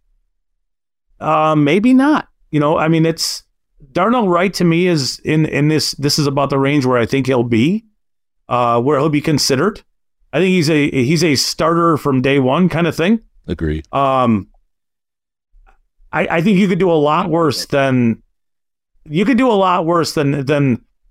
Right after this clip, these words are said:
Speaker 1: address your O-line and your D-line with a, with a, a guy who's sort of a,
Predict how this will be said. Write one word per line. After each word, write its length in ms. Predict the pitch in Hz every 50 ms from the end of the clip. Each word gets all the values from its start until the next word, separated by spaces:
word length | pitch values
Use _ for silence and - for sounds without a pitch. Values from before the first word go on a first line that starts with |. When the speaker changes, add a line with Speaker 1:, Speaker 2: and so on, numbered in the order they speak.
| -
Speaker 1:
address 600 | 147 139 - - 151 127 135 160 160 156 147 -
your 160 | 151 151 151 -
O-line 420 | 151 151 147 143 143 139 139 139
and 80 | 135 131
your 160 | 123 120 113
D-line 720 | 117 139 143 143 139 131 123 120 117 113 113 110 110 - _ _ _ _ _ _ -
with 180 | 131 143 139 -
a, 180 | 151 139 139 -
with 220 | 135 143 139 - -
a, 280 | 143 135 131 127 123 127 -
a 80 | 139
guy 240 | 117 139 139 151 143
who's 180 | 135 147 - -
sort 240 | - 151 147 143
of 140 | 135 123 120
a, 400 | 127 123 120 113 110 107 92 90